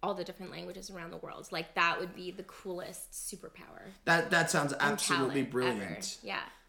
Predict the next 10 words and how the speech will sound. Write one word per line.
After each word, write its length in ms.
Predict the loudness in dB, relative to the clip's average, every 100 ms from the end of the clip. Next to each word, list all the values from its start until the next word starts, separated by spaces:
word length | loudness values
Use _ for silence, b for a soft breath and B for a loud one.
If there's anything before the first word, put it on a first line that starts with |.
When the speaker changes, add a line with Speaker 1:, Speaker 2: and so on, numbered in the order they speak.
| _ 0
Speaker 2:
That 180 | 4 4
would 100 | 6
be 120 | 4
brilliant. 460 | 4 4 4 2 0
You 80 |
would 100 | 0
be 100 | 4
able 140 | 2 2
to 120 | -2
understand 640 | 0 -2 -2 -2 -4 -4